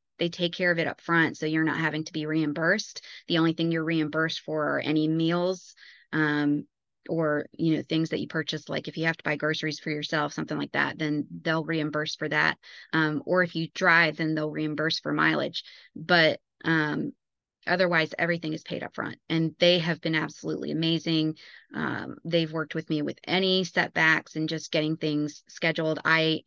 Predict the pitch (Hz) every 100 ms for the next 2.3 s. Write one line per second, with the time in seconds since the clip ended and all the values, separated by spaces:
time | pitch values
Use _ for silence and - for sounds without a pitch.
0 | _ - 170 160 - - 170 156 156 -
1 | 165 160 156 156 156 147 156 156 - 160
2 | 160 156